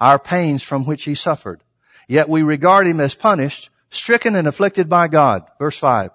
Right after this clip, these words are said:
But he was wounded because of our crimes, crushed because of our sins. The disciplining that makes us whole fell on him, and by his bruises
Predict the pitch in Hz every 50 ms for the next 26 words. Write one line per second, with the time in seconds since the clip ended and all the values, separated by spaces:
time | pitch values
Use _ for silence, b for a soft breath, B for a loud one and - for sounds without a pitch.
0 | b b b b b b 175 190 185 185 180 175 147 160 220 262 294 226 196 170
1 | 180 170 - 196 185 185 160 185 180 190 202 226 269 269 262 - - 165 143 127
2 | 113 104 90 85 - - - - _ _ _ _ _ _ _ _ _ _ _ _
3 | _ _ _ _ _ _ _ _ - - - 208 220 202 185 175 - - - -
4 | 143 - 160 151 151 139 156 139 135 135 135 135 139 - - 240 233 180 123 104
5 | 92 92 - - _ _ _ b b b b b b b b b b 147 143 151
6 | 220 277 277 - 220 - - 185 170 165 175 180 165 165 165 165 165 196 208 196
7 | - - 180 170 - - - - 247 247 185 170 180 - - 190 185 180 175 170
8 | 165 156 151 147 180 226 208 160 139 143 170 185 _ B B B B B B B
9 | 151 165 175 165 185 190 185 175 180 190 175 151 139 160 220 240 233 202 139 151
10 | 156 165 175 - - -